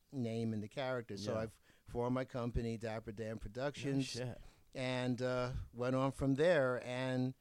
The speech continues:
Speaker 1: started shooting. Now it was like, you know, a real actual production company. I didn't have a magazine anymore.
Speaker 2: Yeah.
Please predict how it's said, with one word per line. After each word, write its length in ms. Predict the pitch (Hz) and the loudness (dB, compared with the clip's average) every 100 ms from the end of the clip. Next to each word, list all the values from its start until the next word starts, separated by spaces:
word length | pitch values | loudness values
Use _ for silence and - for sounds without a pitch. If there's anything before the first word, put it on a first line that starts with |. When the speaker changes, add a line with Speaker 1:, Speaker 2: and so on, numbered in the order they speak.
| _ _ _ _ | _ _ _ _
Speaker 1:
started 380 | - 139 131 131 | -4 2 2 2
shooting. 440 | - 196 131 87 - - - - - - | 0 -2 -2 -4 -10 -18 -20 -20 -20 -4
Now 320 | 127 135 135 | 0 4 4
it 40 | 131 | 4
was 200 | 131 139 | 0 0
like, 420 | 127 123 113 - - - | 2 0 -4 -16 -20 -8
you 100 | 151 | 0
know, 200 | 131 117 123 | 2 2 2
a 80 | 123 | 0
real 340 | 135 131 123 | 2 0 0
actual 320 | 120 120 123 | -4 -6 -8
production 800 | 107 117 113 123 - 120 110 113 - _ _ _ | -8 -6 -6 -6 -6 -6 -4 -4 -8 _ _ _
company. 640 | - 135 127 135 123 120 - _ | -4 -2 0 -2 -2 -4 -8 _
I 80 | 147 | 0
didn't 180 | 151 151 | 2 2
have 140 | 135 | 2
a 40 | 127 | 2
magazine 540 | 139 127 117 139 170 | 2 0 -2 0 2
anymore. 440 | 120 104 107 98 110 | 2 0 -2 -4 0
Speaker 2:
Yeah. 240 | 120 104 | 0 0